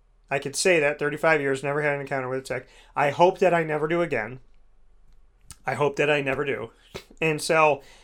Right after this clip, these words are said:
I see this thing, and I'm like, "Ugh." And then all of a sudden, I'm in the bed, I'm on the phone, I'm talking about it.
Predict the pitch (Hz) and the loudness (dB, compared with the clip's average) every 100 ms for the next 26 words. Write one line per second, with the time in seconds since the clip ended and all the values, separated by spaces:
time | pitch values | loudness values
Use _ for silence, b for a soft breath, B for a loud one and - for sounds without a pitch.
0 | b b 156 156 - 214 233 160 - - | b b -2 0 0 -2 0 0 -2 -2
1 | 143 127 131 135 b b 170 170 170 143 | -2 -2 -6 -14 b b -2 0 0 -2
2 | 131 - 226 247 151 - _ _ _ _ | -2 0 6 6 6 0 _ _ _ _
3 | 175 190 190 196 190 180 254 262 214 185 | 0 4 4 6 4 2 4 4 4 2
4 | 190 - 175 190 180 139 208 240 233 - | 0 0 2 2 0 2 6 8 6 2
5 | 156 151 156 - 220 220 190 151 202 202 | 0 0 -2 0 2 4 2 2 4 4
6 | 202 180 180 180 180 | 2 2 4 6 4